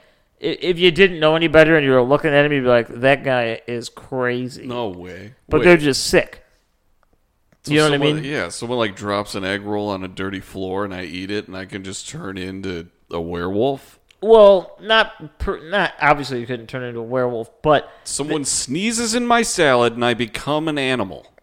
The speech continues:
Speaker 1: I, well, in your head, or maybe to an observer that doesn't know any better, they might think that this is the case.
Speaker 2: All right. Well, they don't wash their hands after they wipe.
Speaker 1: That's true.
Speaker 2: And I just become,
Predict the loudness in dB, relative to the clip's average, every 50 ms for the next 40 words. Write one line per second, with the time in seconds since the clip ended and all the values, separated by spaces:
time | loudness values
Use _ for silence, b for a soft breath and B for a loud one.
0 | _ _ -2 2 4 6 8 8 8 6 6 2 0 0 6 10 10 12 12 10
1 | 8 4 4 2 0 0 4 6 8 8 8 8 8 6 4 2 0 -2 2 4
2 | 4 6 6 6 6 4 4 2 -2 -2 -2 -2 0 0 0 -2 -4 -6 -4 0
3 | 2 2 2 2 2 0 0 2 2 2 2 2 2 2 0 -4 -12 -8 0 2
4 | 4 4 4 4 2 0 -2 -2 -2 -2 -4 -4 -4 -4 -4 -2 -4 -6 -6 -10
5 | -14 -10 -6 -6 -6 -6 -8 -8 -8 -8 -6 -6 -8 -8 -8 -10 -14 -16 -18 -18
6 | -18 -16 -16 -16 -16 -16 -20 -20 -20 -20 -18 -16 -14 -12 -12 -12 -14 -16 -18 _
7 | -12 -12 -10 -10 -10 -10 -12 -10 -12 -12 -10 -10 -10 -10 -10 -10 -12 -14 -14 -14
8 | -14 -14 -14 -14 -14 -16 -16 -16 -16 -16 -18 _ -20 -20 -20 -20 -20 _ _ -8
9 | -6 -6 -4 -6 -8 _ -18 -20 _ _ _ _ _ _ _ _ _ _ _ _
10 | 2 4 4 4 4 0 -6 -8 -4 -2 0 0 0 2 2 2 2 2 0 -2
11 | -4 -6 -6 -10 -14 -14 -14 -14 -14 -14 -14 -14 -14 -14 -16 -18 -20